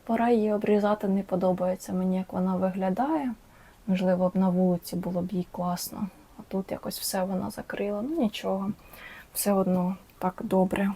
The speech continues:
Ось такі в мене тут також еоніуми.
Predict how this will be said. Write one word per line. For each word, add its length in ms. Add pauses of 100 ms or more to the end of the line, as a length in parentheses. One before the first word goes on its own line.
(160)
Ось 300
такі 360
в 40
мене 340
тут 160
також 520 (540)
еоніуми. 920